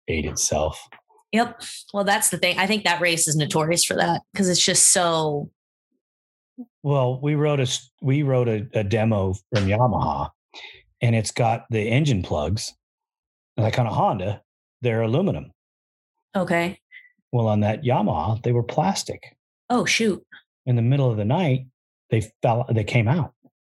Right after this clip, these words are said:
Speaker 1: And knowing what I know now, we put aluminum ones in 'em all the time.
Speaker 2: Right.
Speaker 1: Older Yamahas came with aluminum ones. So you didn't
Speaker 2: Gotcha.
Speaker 1: have to even think about it.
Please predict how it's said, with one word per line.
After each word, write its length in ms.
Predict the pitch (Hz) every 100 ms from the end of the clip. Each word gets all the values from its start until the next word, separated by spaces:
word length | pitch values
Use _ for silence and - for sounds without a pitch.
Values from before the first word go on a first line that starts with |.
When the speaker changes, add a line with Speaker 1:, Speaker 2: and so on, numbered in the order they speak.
| _ _ _ _ _ _ _ _ _ _ _
Speaker 1:
And 400 | 127 120 120 127 -
knowing 540 | 220 151 147 196 214 185
what 140 | 156
I 160 | 151 151
know 260 | 143 135
now, 560 | 147 120 95 92 127 - _ _ _ _ _ _ _ _
we 120 | 131
put 180 | 117 127
aluminum 420 | 120 135 170 117
ones 220 | 107 104 98
in 120 | 95
'em 260 | 107 139 -
all 180 | 120 110
the 100 | 110
time. 380 | 160 185 82 - _ _ -
Speaker 2:
Right. 380 | 196 165 160 131 -
Speaker 1:
Older 340 | 151 247 196 117
Yamahas 680 | 98 92 85 87 104 143 - _
came 260 | - 240 254
with 140 | 170
aluminum 440 | 95 90 82 76 69
ones. 320 | 67 - - _ - -
So 100 | 269
you 120 | 269
didn't 160 | 311
Speaker 2:
Gotcha. 160 | 247 -
Speaker 1:
have 80 | -
to 80 | 147
even 200 | 120 120
think 200 | 285 294
about 300 | 127 82
it. 60 | -